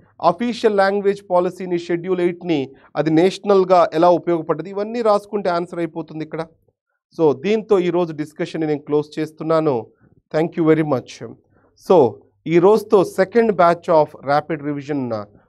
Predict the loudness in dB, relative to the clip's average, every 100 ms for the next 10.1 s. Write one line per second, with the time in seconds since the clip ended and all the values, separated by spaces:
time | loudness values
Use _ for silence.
0 | _ 2 2 2 -4 -4 -4 -4 -6 -6
1 | -6 -6 -10 -16 _ _ _ _ 4 6
2 | 4 -4 _ _ -2 2 4 6 6 4
3 | 2 -6 -20 -6 -2 -2 -2 -4 -2 0
4 | 0 -2 0 0 0 -4 -8 -8 -8 -8
5 | -4 -6 -6 -12 _ _ _ _ _ 2
6 | 4 4 4 2 0 -4 -2 0 0 0
7 | -2 -6 -2 -2 -2 -4 -6 -14 _ _
8 | -2 2 4 4 4 4 2 0 -2 -8
9 | _ _ -6 2 4 4 0 -2 -2 -6